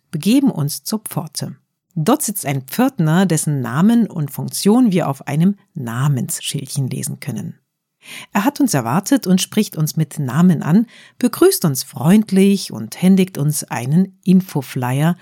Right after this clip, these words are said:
über die geltenden Sicherheitsbestimmungen auf dem Gelände aus. Während wir das Dokument durchlesen, schiebt er uns Besucherausweise über den Tresen und ruft inzwischen unsere Ansprechpartnerin an.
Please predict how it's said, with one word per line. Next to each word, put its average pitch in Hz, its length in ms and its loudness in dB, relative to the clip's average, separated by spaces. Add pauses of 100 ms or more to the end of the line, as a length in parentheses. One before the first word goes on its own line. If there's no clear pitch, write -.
(220)
über 151 200 -2
die 143 140 -8
geltenden 165 680 0
Sicherheitsbestimmungen 147 1200 -2
auf 196 180 2
dem 143 200 -6
Gelände 143 520 0
aus. - 460 -12 (800)
Während 277 320 4
wir 220 80 6
das 185 240 2
Dokument 180 680 0
durchlesen, 180 720 4 (240)
schiebt - 320 -6
er 175 100 0
uns 156 200 0
Besucherausweise 147 1080 0
über 127 140 -6
den 147 160 -2
Tresen 196 400 2
und 185 180 2
ruft 277 220 2
inzwischen 226 440 0
unsere 165 500 0
Ansprechpartnerin 143 1000 -4
an. - 320 -12